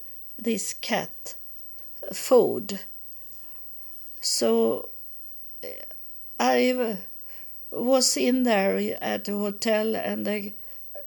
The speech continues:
the black cat, uh, it was a young black cat, and I, I caressed the cat. He was not frightened about me. And the,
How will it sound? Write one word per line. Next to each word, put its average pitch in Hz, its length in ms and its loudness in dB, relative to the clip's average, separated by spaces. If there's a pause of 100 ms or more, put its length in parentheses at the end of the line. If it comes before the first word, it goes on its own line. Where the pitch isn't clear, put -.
(180)
the 220 180 2
black 214 460 0
cat, 190 360 2 (140)
uh, - 40 0
it - 380 -2
was 269 240 0
a 277 60 2
young 247 460 2
black 202 380 -2
cat, 208 480 -4 (920)
and 240 360 4
I, 240 560 2 (100)
I 220 500 0 (920)
caressed 247 680 4
the 277 540 0
cat. - 600 -4 (220)
He 254 240 0
was 262 380 2
not - 480 0 (640)
frightened 233 600 4
about 196 500 0
me. 220 420 0 (840)
And 233 340 2
the, 226 560 4